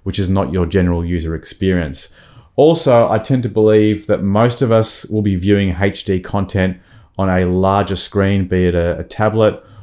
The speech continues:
or being at our T Vs. So it's not necessary to have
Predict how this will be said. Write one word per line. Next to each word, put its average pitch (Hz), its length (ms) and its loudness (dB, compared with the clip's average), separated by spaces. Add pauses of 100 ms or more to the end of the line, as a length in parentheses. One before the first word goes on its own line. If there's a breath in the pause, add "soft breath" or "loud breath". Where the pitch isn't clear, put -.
(160 soft breath)
or 92 200 0
being 92 220 2
at 92 80 2
our 82 180 0
T 90 300 -4
Vs. 123 580 0 (220 soft breath)
So 98 640 0 (100)
it's - 220 -4
not 113 380 2
necessary 98 840 0
to - 180 -8
have 98 720 -2